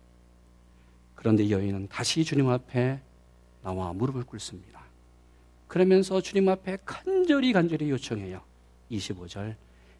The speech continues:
여자가 와서 예수께 절하며 가로되, "주여, 저를 도우소서." 절했다. 무릎을 꿇었어요. 예수의 발 앞에 납작 엎드려서 정말 절하면서 간절히, 간절히 예수에게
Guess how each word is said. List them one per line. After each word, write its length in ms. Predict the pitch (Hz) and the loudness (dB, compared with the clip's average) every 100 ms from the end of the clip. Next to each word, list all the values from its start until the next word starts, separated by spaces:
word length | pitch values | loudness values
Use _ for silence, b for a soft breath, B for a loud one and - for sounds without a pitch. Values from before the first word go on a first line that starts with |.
| - | 4
여자가 480 | 127 143 160 160 160 | 6 10 10 12 12
와서 460 | 135 135 143 143 | 10 8 6 4
예수께 880 | 123 127 156 156 180 - 180 180 - | 8 8 8 6 -2 4 6 6 0
절하며 720 | - - 131 151 139 190 196 | -4 6 8 8 8 8 10
가로되, 580 | 180 131 127 139 185 - b b b _ - | 8 6 2 4 2 0 b b b _ -16
"주여, 340 | - 95 90 | -10 -8 -8
저를 280 | 87 92 82 - | -12 -14 -14 -18
도우소서." 480 | 92 104 - - - _ _ _ _ _ - - - - - - - - | -20 -20 -20 -20 -20 _ _ _ _ _ -20 -20 -20 -20 -20 -20 -20 -16
절했다. 440 | - 92 - 90 90 - - _ _ - - - | -10 -10 -8 -12 -12 -20 -20 _ _ -20 -20 -8
무릎을 280 | 113 120 120 | -6 -6 -12
꿇었어요. 400 | - 131 - - - - _ _ - _ - - - - - | -14 -20 -20 -20 -20 -20 _ _ -20 _ -20 -20 -20 -20 6
예수의 360 | 143 170 175 170 | 10 10 10 4
발 180 | 143 151 | 4 0
앞에 260 | 147 - | 0 -2
납작 500 | 139 123 151 - 233 | 0 2 0 6 6
엎드려서 760 | 208 - 202 156 - 143 139 127 - _ b b b | 6 6 8 8 4 -2 -2 -6 -14 _ b b b
정말 360 | - 196 185 185 | 8 10 12 10
절하면서 720 | 151 208 233 233 226 240 233 | 8 10 10 8 6 4 2
간절히, 640 | - - 349 359 339 302 | 0 4 4 6 8 8
간절히 500 | 302 160 160 156 175 | 6 4 4 4 4
예수에게 540 | 139 113 117 113 123 | 4 2 -4 -6 -8